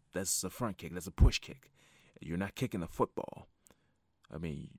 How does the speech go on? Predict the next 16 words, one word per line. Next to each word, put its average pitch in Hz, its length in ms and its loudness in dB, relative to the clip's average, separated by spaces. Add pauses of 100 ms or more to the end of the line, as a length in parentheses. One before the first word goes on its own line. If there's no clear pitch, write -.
(200)
you 104 140 -2
wanna 90 220 0
kick - 240 -8
towards 104 240 -4
the - 40 -10
solar 117 200 -2
plexus, - 580 -6 (400)
and, 76 160 -10
you 71 60 -12
know, 69 200 -8
you 85 140 -6
wanna 90 260 -4 (160)
aim 104 240 -2
for 85 140 -8
your 57 80 -6
target. 73 420 -6